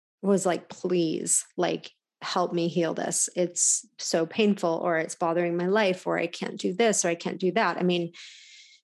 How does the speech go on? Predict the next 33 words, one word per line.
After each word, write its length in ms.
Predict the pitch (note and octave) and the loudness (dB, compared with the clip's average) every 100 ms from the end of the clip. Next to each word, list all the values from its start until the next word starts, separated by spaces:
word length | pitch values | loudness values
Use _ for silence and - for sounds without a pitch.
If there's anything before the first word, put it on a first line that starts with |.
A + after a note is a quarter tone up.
| - | -4
if 20 | |
you've 120 | A3+ A#3+ | 2 4
ever 140 | A#3+ | 4
healed 260 | G#3+ A#3 - | 4 2 2
anything, 540 | G3 G3+ G3 F#3+ F3+ | 2 4 4 2 4
there 120 | F3 | 2
are 120 | F3+ F3+ | 2 0
times, 680 | - F#3 F3+ F3 - - - G3+ | 2 2 4 4 2 -2 -4 0
you 100 | F#3+ | 2
know, 380 | E3+ E3+ D#3+ _ _ - | 2 0 -4 _ _ 0
those 240 | F#3+ F#3+ | 2 2
things 280 | G3 G3 F#3 | 2 2 0
can 200 | - F3 | 0 0
take 180 | F#3+ E3+ | 0 0
us 160 | E3+ | -2
to 120 | - E3 | -2 0
our 120 | D#3+ | 0
knees. 580 | F3 F3+ - F3+ - - _ F#3 | 2 2 0 -2 -2 -2 _ -2
And 420 | F3 F3 E3+ E3+ | 0 2 0 0
I 160 | F3+ E3+ | 0 -2
certainly 340 | F3 F3 E3+ | 0 -2 -2
had 160 | E3 E3 | -2 0
many 300 | F3 F3+ F3 | 2 4 2
of 100 | E3 | 2
those 220 | E3+ E3+ | 0 -2
times. 580 | - E3+ F3 A#3+ C4 - - _ _ _ _ _ _ _ _ - | -2 -2 0 0 0 -2 -6 _ _ _ _ _ _ _ _ -12
But 200 | F3+ G#3+ | 2 4
where 200 | A3 A#3+ | 6 4
I 120 | D4 | 4
sit 260 | D4 - G#3+ | 2 0 2
now, 480 | F#3+ F#3 F3 E3 - | 2 4 4 2 0
I 60 | F3 | -2
realize 1080 | F3 G3 A#3+ A#3+ F#3+ E3 E3 - F3 - | -2 0 2 2 2 0 -2 -2 0 0